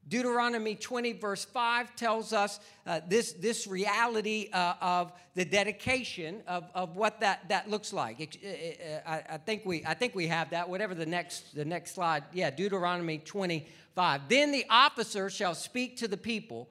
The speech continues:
saying, 'Is there any man who has built a new house and has not dedicated it?'" That's the same word in the Hebrew as train up.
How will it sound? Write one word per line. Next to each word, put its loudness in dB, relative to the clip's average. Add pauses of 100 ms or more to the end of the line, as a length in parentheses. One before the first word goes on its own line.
(360)
saying, 4
'Is 2
there 4
any 0
man 0
who 0
has 0
built 2
a 0
new 0
house 4 (380)
and 2
has 4
not 4 (200)
dedicated 4
it?'" -8
That's 4
the -8
same 0
word 4
in -2
the -4
Hebrew -2
as -4
train -2
up. -2